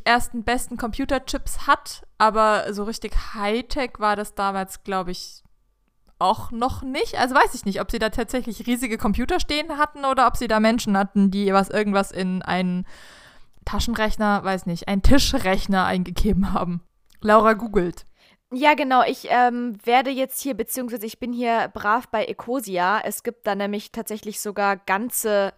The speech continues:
Speaker 2: du Schatzi, das Ding hat einen Wikipedia-Artikel. Ich sag dir, wie es ist.
Speaker 1: Na, natürlich.
Speaker 2: Ähm, genau, weil es ist, ich, ich weiß nämlich, dass es um dieses Gebäude auch wirklich diverse Kontroversen gibt.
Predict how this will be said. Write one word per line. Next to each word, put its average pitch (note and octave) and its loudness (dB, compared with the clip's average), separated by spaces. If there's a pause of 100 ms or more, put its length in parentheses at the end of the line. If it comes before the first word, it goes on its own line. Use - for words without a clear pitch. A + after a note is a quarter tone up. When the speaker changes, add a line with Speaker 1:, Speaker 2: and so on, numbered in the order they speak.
(120)
Speaker 2:
du F3+ -12
Schatzi, F#3+ -10
das - -10
Ding F#3+ -10
hat F3+ -14
einen F3 -12
Wikipedia-Artikel. E3 -12 (520)
Ich - -16
sag - -6
dir, A3 -6
wie B3 0
es - -8
ist. - -2
Speaker 1:
Na, G#3+ 0
natürlich. A#3 2
Speaker 2:
Ähm, A#3 6 (480)
genau, B3+ 6
weil B3 6
es - -2
ist, - -4 (100)
ich, - -10
ich - -10
weiß C4 4
nämlich, B3+ -4
dass C4 -2
es C4+ -8
um A#3+ -6
dieses A#3 -8
Gebäude A3+ 2
auch G#3+ 2
wirklich A#3+ -6
diverse G#3+ 2
Kontroversen G#3 0
gibt. G#3 -2